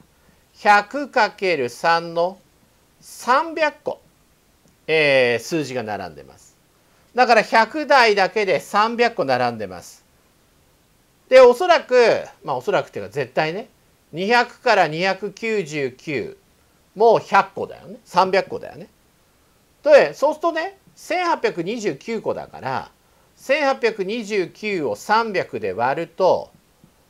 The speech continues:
六余り二十九だよね。ってことは、三百、四百、五百、六百から六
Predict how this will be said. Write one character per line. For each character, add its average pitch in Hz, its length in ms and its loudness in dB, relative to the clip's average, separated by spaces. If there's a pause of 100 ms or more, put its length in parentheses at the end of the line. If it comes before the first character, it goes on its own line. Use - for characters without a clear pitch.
(100)
六 180 580 0
余 139 300 -2
り 117 80 -12
二 175 180 -10
十 120 220 -10
九 123 280 -10
だ - 140 -20
よ - 80 -20
ね。 175 80 -16
っ - 800 -20
て 262 80 -6
こ 311 100 -2
と 320 120 -2
は、 277 400 4 (200)
三 285 540 -2
百、 214 340 -2
四 226 400 0
百、 160 360 -4
五 131 200 -2
百、 208 400 -4
六 156 280 0 (100)
百 262 500 0 (640)
か 214 220 4
ら 262 400 4 (580)
六 185 300 0